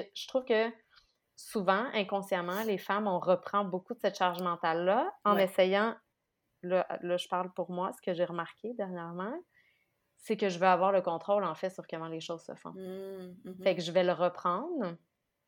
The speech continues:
Speaker 1: Puis après ça, je suis frue parce que je suis toute seule à le faire, tu sais.
Speaker 2: Ouais.
Speaker 1: Puis ça fait juste perpétuer le fait que c'est moi qui vais l'avoir tout le temps parce que le
Speaker 2: Ouais.
Speaker 1: père des filles se dit, « Ben, genre, c'est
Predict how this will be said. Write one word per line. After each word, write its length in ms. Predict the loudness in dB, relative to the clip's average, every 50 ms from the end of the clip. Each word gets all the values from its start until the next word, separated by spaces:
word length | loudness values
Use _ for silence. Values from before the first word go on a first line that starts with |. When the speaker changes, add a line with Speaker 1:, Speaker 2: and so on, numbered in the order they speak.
| _ _ _ _ -20 -20 _ _ -4
Speaker 1:
Puis 140 | 2 6 8
après 320 | 8 8 8 4 0 0
ça, 160 | 2 2 2 0
je 60 | 0
suis 200 | 0 -4 -4 -6
frue 240 | -6 -4 -2 2 4 4 6 8 8
parce 180 | 6 6 6
que 140 | 2 0 0
je 60 | 0 -4
suis 60 | -10 -12
toute 100 | -2 2
seule 180 | 4 6 6 6
à 100 | 4 4
le 60 | 2
faire, 520 | 0 0 0 0 0 0 -2 -4 -6 -10 _
tu 160 | -4 0 0
sais. 100 | 0 0 -2 -4 -10
Speaker 2:
Ouais. 420 | -10 -10 -8 -8 -6 -6 -6 -6 -4 -2
Speaker 1:
Puis 460 | -2 0 2 2 2 2 0 -2 -4 _ _ _ _ 4
ça 200 | 8 8 8 8
fait 160 | 6 4 4
juste 280 | 4 2 0 0 2 4
perpétuer 640 | 4 4 4 4 2 2 2 2 0 2 4 4 6
le 160 | 6 4 4
fait 200 | 6 4 4 4
que 120 | 4 0
c'est 160 | 0 -2 -2
moi 220 | 0 4 4 4 4
qui 100 | 2 2
vais 120 | 2 4 4
l'avoir 480 | 4 4 2 2 4 2 2 2 0
tout 100 | -4 -4
le 100 | -4 -2
temps 240 | -2 -2 0 2 4
parce 180 | 4 4 4 4
que 80 | 4 4
le 140 | 6 6 6
Speaker 2:
Ouais. 60 | 6
Speaker 1:
père 220 | 8 6 6 6 4
des 140 | 2 0 0
filles 260 | 0 0 0 0 0
se 140 | 2 2 2
dit, « 320 | 2 2 0 -2 -2 -2
Ben, 200 | -2 -4 -6 -6
genre, 220 | -6 -6 -8 -8 -8
c'est 60 | -6